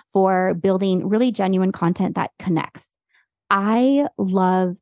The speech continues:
sharing content that makes people feel something, that makes people not just, like, wanna work with me, but wanna be inspired, wanna go out and live their truth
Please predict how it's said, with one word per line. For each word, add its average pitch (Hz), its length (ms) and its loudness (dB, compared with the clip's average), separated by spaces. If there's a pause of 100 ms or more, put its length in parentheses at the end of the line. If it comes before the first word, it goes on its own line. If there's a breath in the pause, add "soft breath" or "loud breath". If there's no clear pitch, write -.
sharing 240 400 0
content 185 460 0
that 185 160 -2
makes 196 400 0
people 202 300 -2
feel - 300 -6
something, - 480 -6 (260 soft breath)
that - 180 -4
makes 208 280 -2
people 190 480 0 (280)
not 277 180 4
just, 320 160 2
like, 180 100 2
wanna 180 240 2
work 196 220 2
with 185 140 -2
me, 143 220 -4
but - 140 2
wanna 240 220 4
be 240 360 -2
inspired, 220 840 2 (260 loud breath)
wanna 202 240 2
go 220 220 0
out 220 260 0
and 202 200 -2
live 190 260 0
their 196 280 2
truth 254 380 2